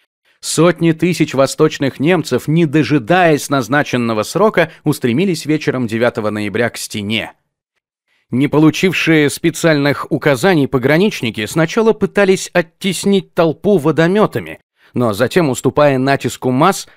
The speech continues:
вынуждены были открыть шлагбаумы. Восточных немцев по другую сторону уже встречали тысячи жителей Западного Берлина.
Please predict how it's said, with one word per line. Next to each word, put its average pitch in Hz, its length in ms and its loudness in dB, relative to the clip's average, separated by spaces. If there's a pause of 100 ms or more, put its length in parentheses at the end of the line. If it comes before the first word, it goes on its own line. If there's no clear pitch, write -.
(100)
вынуждены 180 560 2
были 143 240 2
открыть 120 500 -2
шлагбаумы. 107 800 -2 (680)
Восточных 135 600 0
немцев 156 380 0
по 143 120 -2
другую 139 380 2
сторону 170 440 2
уже 147 200 0
встречали 165 580 0
тысячи 196 640 -2
жителей 170 440 0
Западного 127 600 0
Берлина. 117 520 -2